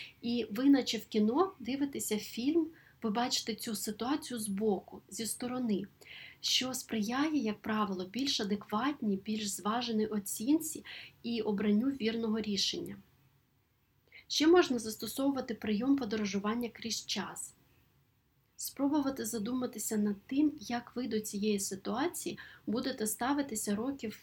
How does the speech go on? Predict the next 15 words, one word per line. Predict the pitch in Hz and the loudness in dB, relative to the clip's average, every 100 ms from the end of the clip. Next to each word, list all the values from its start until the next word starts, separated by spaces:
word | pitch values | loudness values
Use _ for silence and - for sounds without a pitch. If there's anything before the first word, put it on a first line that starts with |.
| - | -6
через | 220 214 196 - | -2 0 -2 0
десять, | 202 196 - 196 | 2 2 0 -6
наприклад. | 190 190 196 190 - - - _ _ - - - | -8 -8 -8 -8 -10 -20 -20 _ _ -20 -4 -2
Чи | |
буде | 220 285 285 | 0 0 0
вона | 226 220 | 0 0
для | 214 202 | 0 0
вас | 196 190 196 | 0 0 -2
актуальною? | 190 208 190 185 196 202 208 - _ _ _ _ _ _ _ _ _ _ _ _ _ _ _ _ _ _ - - - | -6 -4 -2 -2 -4 -6 -10 -18 _ _ _ _ _ _ _ _ _ _ _ _ _ _ _ _ _ _ -20 -20 -2
Ну, | 220 240 277 277 | 2 6 8 8
і | 226 | 4
пам'ятайте, | 240 226 240 240 254 247 - | -4 -2 -2 -2 -2 -2 -4
що | 196 202 | -4 -4
всі | 196 294 | -2 -2
помиляються. | 277 240 208 190 180 180 - - | 0 2 2 2 -2 -6 -10 -12